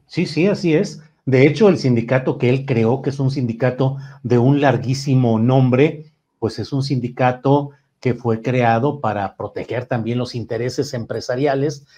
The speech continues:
de la propia empresa que ellos tenían. Es una, un sindicato originalmente con un nombre larguísimo relacionado con vigilancia, guardaespaldas y todo este tipo de cosas. Y una relación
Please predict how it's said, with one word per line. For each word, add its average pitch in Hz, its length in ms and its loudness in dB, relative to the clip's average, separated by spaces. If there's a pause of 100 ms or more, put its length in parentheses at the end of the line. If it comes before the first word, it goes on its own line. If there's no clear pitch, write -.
(140)
de 110 160 0
la 104 200 -4
propia 120 280 -4
empresa 113 460 -6
que 107 220 -6
ellos 113 440 -8 (220)
tenían. 139 600 2 (120)
Es 117 200 -10
una, 139 320 -2
un 101 460 -8
sindicato 120 460 -6
originalmente 127 640 -4
con 110 160 -10
un 123 100 -4
nombre 123 400 -2
larguísimo 139 760 -6 (260)
relacionado 156 720 2
con 160 320 0 (160)
vigilancia, 139 640 2
guardaespaldas 131 960 -4 (160)
y 113 100 -8
todo 120 300 -4
este 113 500 -6 (140)
tipo 117 360 -6
de 113 460 -6
cosas. - 480 -6 (160)
Y 175 120 4
una 202 200 6
relación 180 880 2